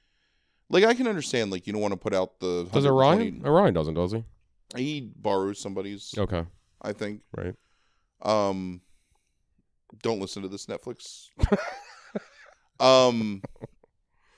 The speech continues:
Speaker 1: like, I understand that not everybody can, like,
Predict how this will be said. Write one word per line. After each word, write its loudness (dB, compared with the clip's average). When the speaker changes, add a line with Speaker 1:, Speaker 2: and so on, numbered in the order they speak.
Speaker 1:
like, 2
I 4
understand -2
that -4
not -4
everybody -6
can, -6
like, -4